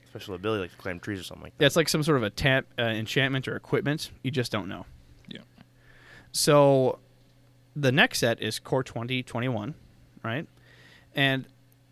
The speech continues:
Speaker 2: all they gave us for information on this, they were very quiet about it, was number one, we can see the logos, right? They gave us all of the card set logos, and the card set logo is changing for the core set. We don't see that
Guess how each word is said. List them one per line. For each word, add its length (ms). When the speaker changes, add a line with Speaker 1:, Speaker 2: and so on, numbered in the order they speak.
Speaker 2:
all 140
they 120
gave 240
us 300
for 180
information 480
on 40
this, 120
they 80
were 100
very 480
quiet 360
about 260
it, 100
was 220
number 160
one, 120
we 60
can 140
see 300
the 120
logos, 640
right? 160
They 80
gave 220
us 100
all 320
of 100
the 180
card 280
set 160
logos, 440
and 100
the 40
card 240
set 120
logo 200
is 100
changing 420
for 100
the 60
core 220
set. 280
We 80
don't 140
see 120
that 140